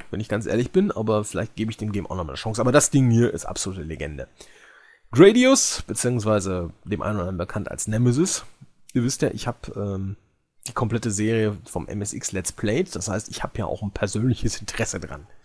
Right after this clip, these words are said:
Ich find Gradius auf dem, ähm, N E S sehr, ähm, arcade-mäßig,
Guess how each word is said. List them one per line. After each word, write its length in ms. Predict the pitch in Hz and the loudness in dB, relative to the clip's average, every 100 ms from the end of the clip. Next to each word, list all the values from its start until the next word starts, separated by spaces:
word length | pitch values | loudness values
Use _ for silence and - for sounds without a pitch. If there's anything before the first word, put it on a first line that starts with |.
| - - - - _ _ | -18 -16 -16 -16 _ _
Ich 220 | 135 - | 0 2
find 460 | - 190 226 - - | 4 4 4 -2 2
Gradius 720 | 135 123 185 170 170 - - | 4 4 2 2 2 -2 -4
auf 260 | 101 - | -4 -6
dem, 400 | - 110 113 107 107 | -6 -4 -4 -4 -2
ähm, 360 | 104 104 98 - - | -2 -2 -4 -8 -6
N 180 | 123 143 | -2 0
E 140 | 117 | 0
S 180 | 117 - | 2 0
sehr, 1000 | - 110 113 104 104 101 95 78 - 65 | 0 -6 -4 -2 -2 0 0 -2 -4 -6
ähm, 220 | 65 62 - | -8 -14 -10
arcade-mäßig, 1120 | - - - 185 - 196 214 - 294 285 | -6 -6 2 2 2 -2 -2 -2 -4 -4